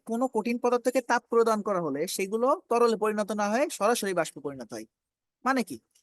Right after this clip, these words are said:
পানির, পানির বিষয়টা কিন্তু এমন না। বরফ, বরফকে তাপ দিলে কি হয়? পানি।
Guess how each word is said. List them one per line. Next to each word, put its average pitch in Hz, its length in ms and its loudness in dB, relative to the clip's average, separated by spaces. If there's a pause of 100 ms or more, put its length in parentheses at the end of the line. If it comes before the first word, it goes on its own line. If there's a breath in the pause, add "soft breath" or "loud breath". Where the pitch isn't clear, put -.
(640)
পানির, 247 360 0 (160)
পানির 233 260 4
বিষয়টা 240 300 0
কিন্তু 226 320 0
এমন 175 240 -2
না। 113 120 -12 (240)
বরফ, 180 280 4 (220)
বরফকে 202 420 0
তাপ 214 180 0
দিলে 226 240 -4
কি 240 100 -4
হয়? 269 100 2
পানি। 151 360 0